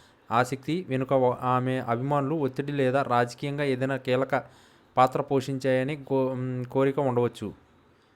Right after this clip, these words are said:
మొత్తానికి, జయసుధ వైసీపీలో చేరిక దాదాపు ఖాయమనే సంకేతాలు బలంగా వినిపిస్తున్నాయి. దీనిపై అధికారిక ప్రకటన వెలువడమే తరువాయి. ఆమె రాజకీయ భవిష్యత్తు ఏ రాజకీయాలపై,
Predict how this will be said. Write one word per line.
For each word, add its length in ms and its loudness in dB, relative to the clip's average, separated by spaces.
మొత్తానికి, 440 -4
జయసుధ 340 0
వైసీపీలో 560 0
చేరిక 320 -2
దాదాపు 540 2
ఖాయమనే 520 -2
సంకేతాలు 540 -2
బలంగా 360 0
వినిపిస్తున్నాయి. 540 -6
దీనిపై 480 -4
అధికారిక 440 -2
ప్రకటన 340 0
వెలువడమే 680 2
తరువాయి. 480 4
ఆమె 220 -2
రాజకీయ 380 2
భవిష్యత్తు 460 0
ఏ 160 2
రాజకీయాలపై, 760 2